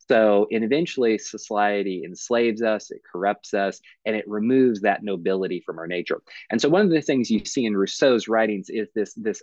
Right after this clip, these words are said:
um, you know, idealization of Native Americans, indigenous people of the New World that Eu-, Europeans are starting to interact with as they colonize the New World. Um, and there's this idealization of their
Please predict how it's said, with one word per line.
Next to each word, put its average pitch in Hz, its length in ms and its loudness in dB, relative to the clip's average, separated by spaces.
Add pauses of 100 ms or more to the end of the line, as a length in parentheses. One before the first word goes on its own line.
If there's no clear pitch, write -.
um, 101 260 -2
you 98 60 -6
know, 92 140 -4
idealization 107 1000 -2
of 92 200 -6
Native 98 320 -6
Americans, 101 800 -4
indigenous 95 580 -2
people 101 320 -4
of 90 60 -2
the 92 100 -6
New 92 200 -6
World 98 480 2 (100)
that 98 180 -6
Eu-, 101 200 -12
Europeans 101 640 -4
are 98 60 -6
starting 95 280 -2
to - 80 -16
interact 110 520 -2
with 127 320 0 (320)
as 92 100 -6
they 87 140 -4
colonize 101 840 0
the 98 80 -6
New 95 200 -4
World. 107 480 2 (320)
Um, 110 220 0
and 117 140 -6
there's 113 160 -6
this 110 200 -8 (100)
idealization 110 800 -4
of 110 80 -8
their 110 120 -4